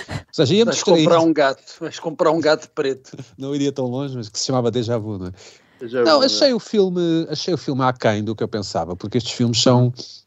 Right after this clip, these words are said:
Speaker 1: eu gosto bastante do, dos três, não apenas do primeiro, curiosamente, porque acho que são do ponto de vista cinematográfico, eh, da ação, eh, e, e mesmo a música e os efeitos sonoros, acho um, acho uma proeza, eh, cada um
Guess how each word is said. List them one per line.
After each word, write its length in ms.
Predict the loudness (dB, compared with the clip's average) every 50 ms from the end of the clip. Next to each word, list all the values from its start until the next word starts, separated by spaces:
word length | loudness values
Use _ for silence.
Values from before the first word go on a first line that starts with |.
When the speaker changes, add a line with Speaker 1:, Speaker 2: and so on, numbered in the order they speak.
| _ _ -20 -20 _ _ _ _
Speaker 1:
eu 100 | 0 2
gosto 240 | 4 6 4 4 2
bastante 420 | -2 -4 -2 -2 -4 -4 -6 -8 -6
do, 240 | -4 -2 -2 -2
dos 280 | -2 -2 -2 -2 -2 0
três, 320 | 2 2 2 2 0 0
não 100 | 0 0
apenas 300 | 0 2 2 2 0 0
do 80 | -2 -2
primeiro, 340 | -2 -2 -2 -2 -4 -6 -6
curiosamente, 580 | -6 -4 -2 -2 -2 -2 -2 -4 -6 -6 -8 -10 -12
porque 220 | -4 0 4 4
acho 180 | 4 4 2 -2
que 100 | -4 -4
são 120 | -4 -4
do 100 | -4 -4
ponto 200 | -4 -4 -4 -4
de 60 | -4 -6
vista 380 | -6 -4 -2 -2 -2 -2 -4 -6 -12 -20 _ _ _ _ _ _
cinematográfico, 1400 | -12 -8 -4 -2 0 2 2 2 0 0 -2 0 2 2 2 2 0 -2 -8 -10 -10 _ -12 -12 -10 -10 -8 -8
eh, 280 | -6 -6 -4 -4 -4 -2
da 180 | 0 2 2 2
ação, 600 | 2 0 2 2 2 2 2 0 -2 -4 -4 -6
eh, 460 | -6 -6 -6 -6 -6 -6 -6 -6 -6
e, 340 | -4 -4 -2 -2 -2 -2 0
e 40 |
mesmo 280 | 2 2 2 2 2 2
a 40 | 2
música 640 | 4 6 8 8 8 8 6 4 2 0 0 0 2
e 120 | 2 2
os 140 | 0 0 0
efeitos 420 | -2 0 0 -2 0 0 0 0
sonoros, 460 | 0 -2 -2 -2 0 -2 -2 -4 -6 -10 -20 -20 -20 -20 _ _ _ _
acho 240 | -4 -2 -2 -4 -4
um, 160 | -6 -8 -8 -8 -6 -6 -4 -4
acho 180 | -4 -4 -4 -4
uma 100 | -6 -6
proeza, 440 | -4 -2 0 0 0 -2 -2 -6 -8
eh, 120 | -8 -10 -8 -6
cada 160 | -6 -4 -4
um 220 | -4 -6 -6 -8